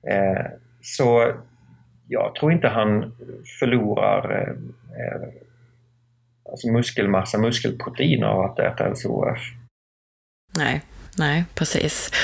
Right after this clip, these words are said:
Speaker 2: Och jag pratade precis om det här med sockerdrift och, och fettdrift i ett tidigare avsnitt. Och, och, eh, min, min åsikt är ju också det att man b-, lättare bibehåller muskelmassa därför att,
Speaker 1: Mm.
Speaker 2: eh, kroppen inte behöver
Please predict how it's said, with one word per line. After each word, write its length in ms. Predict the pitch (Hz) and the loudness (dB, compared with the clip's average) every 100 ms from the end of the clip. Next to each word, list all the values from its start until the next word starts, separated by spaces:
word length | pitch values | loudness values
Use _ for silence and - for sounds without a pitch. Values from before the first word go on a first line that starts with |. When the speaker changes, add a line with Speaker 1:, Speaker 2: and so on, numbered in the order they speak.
| - - | -2 -2
Speaker 2:
Och 80 | - | 0
jag 120 | 170 | 0
pratade 380 | 185 190 208 143 | 2 2 2 -2
precis 320 | 202 233 180 | -2 0 0
om 60 | 165 | 0
det 80 | 165 | 0
här 120 | 156 | 2
med 260 | 147 143 | 2 0
sockerdrift 680 | - 175 185 - 135 143 - | 2 0 0 -2 0 0 0
och, 340 | 139 147 143 151 | 0 2 2 0
och 100 | 147 | 0
fettdrift 640 | 180 190 - 139 - - | 0 -2 -2 -2 0 0
i 80 | 151 | 0
ett 120 | 151 | 0
tidigare 500 | - 185 156 139 170 | -2 0 2 2 0
avsnitt. 440 | 202 - 135 - | 0 -2 -4 -2
Och, 280 | - 143 123 | 0 0 0
och, 300 | - 147 147 | 0 0 2
eh, 640 | 147 143 139 139 120 - 92 | 2 2 2 2 2 2 2
min, 260 | 170 180 | 0 2
min 180 | 208 240 | 2 2
åsikt 320 | 233 - 160 | 0 -2 -2
är 40 | 156 | 0
ju 80 | |
också 240 | 151 143 170 | 0 0 0
det 120 | 156 | 2
att 140 | 135 | 2
man 200 | 147 143 - | 0 0 0
b-, 140 | - - | -2 0
lättare 540 | 160 180 - 123 143 | 0 0 -2 -2 0
bibehåller 500 | 160 175 147 139 143 | 2 2 0 0 0
muskelmassa 640 | 147 165 - 131 - - | 0 0 0 0 0 0
därför 240 | 123 139 139 | 0 0 0
att, 120 | - | 0
Speaker 1:
Mm. 220 | 107 104 | 2 4
Speaker 2:
eh, 40 | 117 | 2
kroppen 300 | 156 - 147 | 0 0 -2
inte 140 | - | 0
behöver 440 | 151 143 131 131 | 0 2 2 0